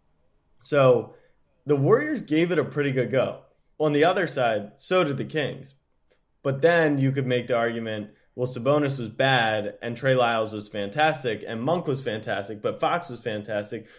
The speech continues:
but Barnes wasn't that good. And it's just like, I don't know who gave their best shot last night.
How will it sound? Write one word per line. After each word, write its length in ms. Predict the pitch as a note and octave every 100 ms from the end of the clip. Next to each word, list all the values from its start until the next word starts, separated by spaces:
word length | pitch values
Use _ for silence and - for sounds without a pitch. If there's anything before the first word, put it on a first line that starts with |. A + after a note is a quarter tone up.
| _
but 220 | C3+ A2+
Barnes 360 | C#3+ D#3 E3+ C#3+
wasn't 300 | B2+ B2+ A#2
that 240 | A2+ A2 A2
good. 200 | A#2+ - _ -
And 140 | C#3
it's 120 | C#3
just 160 | D3+ C#3
like, 280 | C#3+ - - _ _ - _ _
I 120 | - D3+
don't 200 | G#3 G3
know 180 | F3
who 160 | F3+ F#3
gave 240 | D#3+ E3
their 120 | D#3 D#3
best 260 | C#3+ C#3
shot 280 | C#3+ C#3 C#3+
last 340 | E3 D#3+ E3
night. 360 | E3+ E3 E3+ E3+